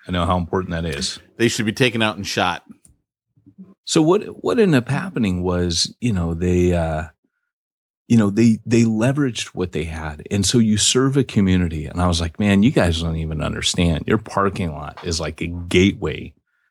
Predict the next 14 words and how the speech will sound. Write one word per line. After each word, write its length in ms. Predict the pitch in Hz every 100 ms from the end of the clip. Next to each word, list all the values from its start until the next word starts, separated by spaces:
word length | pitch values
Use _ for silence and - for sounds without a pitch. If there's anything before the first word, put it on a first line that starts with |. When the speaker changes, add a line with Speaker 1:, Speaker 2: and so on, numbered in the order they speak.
| -
Speaker 1:
into 220 | 92 92
serving 440 | - 95 85 85
your 120 | 80
community. 340 | 76 85 82 71
If 140 | 76
you 80 | 92
want 180 | 92 104
to 80 | 95
reach 320 | 107 117 -
a 60 |
community, 640 | 104 107 98 92 90 87 87 _ _ _ _
you 120 | 87
serve 380 | - - 85 80
it." 200 | 78